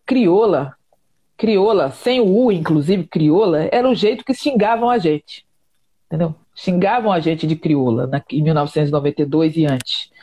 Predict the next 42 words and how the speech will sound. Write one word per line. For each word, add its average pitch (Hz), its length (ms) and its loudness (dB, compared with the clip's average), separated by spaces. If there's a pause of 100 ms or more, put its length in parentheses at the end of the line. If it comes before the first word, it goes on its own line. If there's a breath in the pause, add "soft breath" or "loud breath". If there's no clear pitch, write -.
(360 loud breath)
Não 165 120 -2
é? 196 120 0
Nós 180 240 -2
éramos 202 320 0
dez 196 240 0
mulheres, 208 460 0
todas 247 240 2
viemos 214 240 2
de 196 80 0
favela 180 540 2
ou 214 80 2
de 196 100 -4
cortiço, - 680 -2 (600 soft breath)
de 165 140 2
periferia, 196 840 2 (240)
e 233 100 0
a 277 60 2
gente 269 200 0
sabia 294 240 0
que 302 140 0
crioula 302 460 2
era 330 100 0
o 320 60 2
jeito 302 200 0
que - 80 -16
xingava. 262 420 -2
A - 20 2
gente 202 100 -8
falou: 226 140 0
"Não 196 60 -6
tem 294 140 0
que 302 60 0
usar 233 300 0
crioula 240 560 0 (120)
pra - 140 -2
dizer 214 280 0
que - 100 -4
é - 20 -6
bom, 180 400 0 (240)
não, 151 180 -2
não 160 140 0
é, 131 300 -2